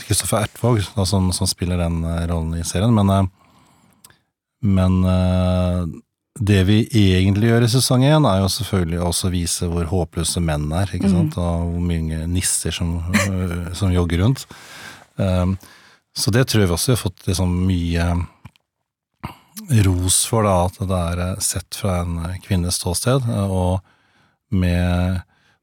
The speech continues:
Speaker 1: og da Ida Elise Broch er en nærbilder, så, så er det lett
Speaker 2: Det er
Speaker 1: å s-,
Speaker 2: hovedpersonen.
Speaker 1: ja,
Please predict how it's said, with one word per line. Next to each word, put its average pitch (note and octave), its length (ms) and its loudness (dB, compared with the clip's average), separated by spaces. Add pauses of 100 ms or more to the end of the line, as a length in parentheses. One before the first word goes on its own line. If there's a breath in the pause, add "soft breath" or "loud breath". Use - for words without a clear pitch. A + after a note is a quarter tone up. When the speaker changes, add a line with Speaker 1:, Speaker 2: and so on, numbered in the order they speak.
(120)
Speaker 1:
og F#2 100 -2
da F2+ 140 0
Ida F2+ 240 0
Elise F2 320 -2
Broch F#2 260 -6
er F#2 140 2
en F#2+ 80 4
nærbilder, F2+ 520 2
så, G#2 240 0 (520)
så G2 260 -2
er F2+ 80 0
det F#2+ 80 0
lett F2 120 -4
Speaker 2:
Det G3 100 0
er - 20 -4
Speaker 1:
å F#3+ 120 2
s-, D3+ 120 2
Speaker 2:
hovedpersonen. D#3+ 540 -2
Speaker 1:
ja, E2+ 240 0